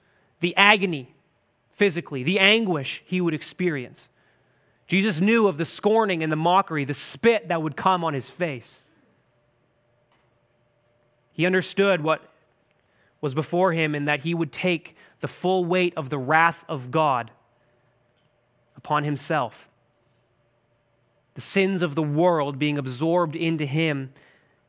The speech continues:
in his death. And he took it all. Hebrews twelve verse two says, "For the joy that was set before him, he endured the cross, despising its shame,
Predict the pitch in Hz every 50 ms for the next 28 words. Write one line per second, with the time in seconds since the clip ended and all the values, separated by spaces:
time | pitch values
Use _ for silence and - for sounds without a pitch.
0 | _ _ _ _ _ _ _ - 151 135 147 147 123 117 143 160 151 131 117 -
1 | - - - _ _ _ _ _ _ _ _ _ _ _ _ _ _ _ _ _
2 | _ _ _ _ _ _ _ - 131 147 160 147 - 185 175 190 170 175 196 190
3 | 156 123 - - _ _ _ _ _ _ _ _ _ _ _ _ _ _ _ _
4 | _ _ _ _ _ _ _ _ _ _ _ _ _ _ _ _ _ _ _ -
5 | 160 151 165 - - 180 175 170 156 139 165 151 - - - 180 175 180 151 -
6 | - 139 120 123 135 - - _ _ _ _ _ _ _ _ _ _ _ _ _
7 | _ _ _ _ _ _ _ _ _ _ _ - - 135 143 131 113 131 165 180
8 | 196 202 208 208 202 196 196 180 - _ - 151 139 139 143 135 - - 185 180
9 | 185 - - 156 147 151 - - - 170 175 180 151 143 135 123 117 113 120 120
10 | 117 110 120 117 110 110 104 113 - - - 117 131 131 - _ _ _ _ _
11 | _ _ _ _ _ _ _ _ _ _ _ _ _ _ _ _ _ _ _ _
12 | _ _ - - 127 - - - 185 175 190 190 160 185 180 175 165 - - -
13 | - 170 151 135 117